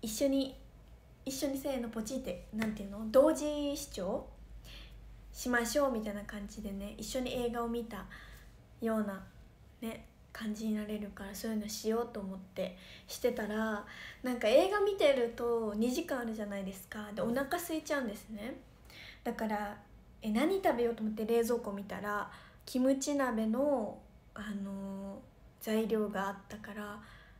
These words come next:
キムチ鍋食べながら見てました。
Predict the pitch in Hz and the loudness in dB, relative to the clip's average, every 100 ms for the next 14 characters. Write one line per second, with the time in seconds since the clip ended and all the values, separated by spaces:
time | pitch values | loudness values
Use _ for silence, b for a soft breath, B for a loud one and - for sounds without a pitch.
0 | B - - 240 233 220 247 226 208 - | B -16 -4 0 0 0 0 0 -2 -6
1 | 208 208 202 208 202 196 196 - - - | -6 -6 -6 -6 -6 -8 -8 -12 -20 -20
2 | B B B B B B B - - - | B B B B B B B -20 -20 -20
3 | - - - - - 220 226 214 196 190 | -20 -20 -20 -20 -10 -2 -2 0 -4 -6
4 | - - | -10 -12